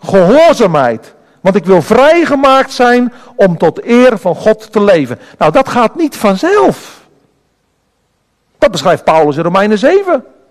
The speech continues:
"Als ik het goede wil doen, ligt het kwade me bij." Nou, tweeëndertig keer zegt, als ik heb dat eens een keer onderzocht, hè, tweeëndertig keer staat er,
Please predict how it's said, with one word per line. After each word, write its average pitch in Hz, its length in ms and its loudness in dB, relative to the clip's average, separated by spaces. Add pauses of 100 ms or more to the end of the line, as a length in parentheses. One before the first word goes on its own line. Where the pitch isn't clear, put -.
(1080)
"Als 160 140 -4
ik - 60 -14
het 151 100 -6
goede 196 280 0
wil 196 180 4
doen, 302 300 0
ligt 180 180 -4
het - 140 -6
kwade 226 420 2
me 226 120 -2
bij." 262 340 0 (220)
Nou, 175 260 0
tweeëndertig 381 880 0
keer 311 300 0
zegt, 247 260 0 (260)
als 185 160 -2
ik 175 80 -12
heb 208 120 -2
dat 196 100 -4
eens 156 60 -8
een 170 80 -8
keer 175 140 -2
onderzocht, 175 460 0
hè, 233 120 2 (380)
tweeëndertig 240 960 0
keer 226 180 -4
staat 202 280 -2
er, 190 140 -2